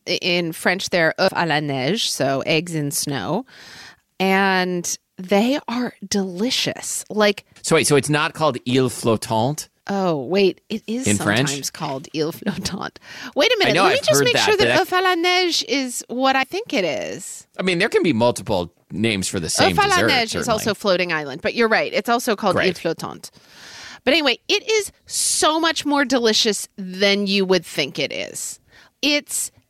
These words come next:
Speaker 1: extremely delicious. In fact, when I was, like, living with a host family and my parents came to visit me at one point,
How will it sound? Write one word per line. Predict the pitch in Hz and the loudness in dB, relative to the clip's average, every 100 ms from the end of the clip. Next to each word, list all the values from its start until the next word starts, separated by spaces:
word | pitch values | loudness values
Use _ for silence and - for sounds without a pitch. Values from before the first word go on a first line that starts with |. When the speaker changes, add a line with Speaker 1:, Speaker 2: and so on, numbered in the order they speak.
| _ | _
Speaker 1:
extremely | 214 - - - - - 247 247 233 226 220 214 | -4 -2 -4 -2 -2 -2 -2 0 0 2 2 2
delicious. | 208 196 170 135 123 - - | 0 0 0 -2 -4 -6 -4
In | 208 | -4
fact, | - 233 220 214 - - - - - - _ | -2 -2 -2 -4 -10 -20 -20 -20 -20 -20 _
when | - 220 226 226 | -8 0 2 2
I | 233 233 240 240 247 | 2 2 2 2 0
was, | 240 214 208 208 202 190 185 - - | 0 2 4 4 4 2 -2 -8 -2
like, | 185 190 | -2 2
living | 196 196 | 2 2
with | 185 180 | 2 2
a | |
host | 185 196 180 - | 0 0 -2 -2
family | 190 175 170 165 160 160 | 0 0 2 0 0 0
and | - 165 | -2 -2
my | 156 | -2
parents | 156 185 160 156 - | -2 -2 0 0 -2
came | - 196 165 | -6 -4 -4
to | - | -6
visit | 165 165 165 - | -4 -2 -2 -4
me | 143 | -6
at | 143 | -6
one | 156 143 | -6 -8
point, | - 160 147 143 - | -6 -6 -4 -4 -8